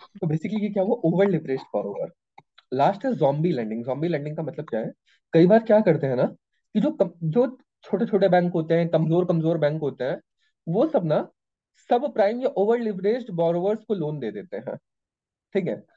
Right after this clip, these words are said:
अब जैसे कि मान लो कि कोई आरआरबी है, ठीक है, छोटी-छोटी आरआरबीज हैं, क्यूट क्यूट सी, उसमें क्या होगा? उन लोग को अपना loan तो देना है, उन्हें तो अपना functioning करना है, तो ऐसी situation में क्या होगा? वो loan दे देंगे किसको? सब प्राइम borrowers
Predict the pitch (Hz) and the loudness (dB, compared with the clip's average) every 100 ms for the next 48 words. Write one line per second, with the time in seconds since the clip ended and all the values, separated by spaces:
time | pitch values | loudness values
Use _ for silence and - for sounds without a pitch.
0 | _ - 151 165 175 196 208 180 151 135 | _ -2 2 4 4 2 4 4 4 2
1 | 156 180 190 208 214 - _ _ 175 202 | -2 -2 -2 -2 -4 -8 _ _ 2 2
2 | 165 170 156 151 147 104 - _ 180 175 | 4 6 4 4 -4 -6 -8 _ -4 -4
3 | 180 160 165 160 151 135 127 123 123 117 | -2 -2 0 0 2 2 2 2 -2 -4
4 | 113 110 _ _ - 127 - 123 110 - | -4 -8 _ _ -4 -4 -2 -4 -4 -4
5 | 117 120 _ _ _ - 180 202 247 240 | -6 -6 _ _ _ -2 -2 2 4 4
6 | 202 139 139 - 202 208 214 240 254 247 | 4 4 4 4 6 6 4 4 2 2
7 | _ _ - 147 180 190 156 170 196 170 | _ _ -4 0 2 4 6 6 4 4
8 | 170 175 160 175 175 180 190 - 156 160 | 4 4 2 2 0 0 -4 -2 -4 0
9 | 180 190 170 165 175 143 - _ _ - | -2 2 2 2 0 -4 -10 _ _ -4
10 | 233 - 180 240 320 240 233 226 233 240 | -4 2 2 2 -2 -2 -2 -2 -2 2
11 | 196 151 196 196 220 214 190 220 190 175 | 4 4 2 2 0 2 2 2 2 0
12 | 196 214 208 302 - - 208 226 190 165 | -4 -6 -8 -10 -4 0 2 2 2 2
13 | 190 143 127 120 117 113 | 2 -2 -2 -2 -6 -8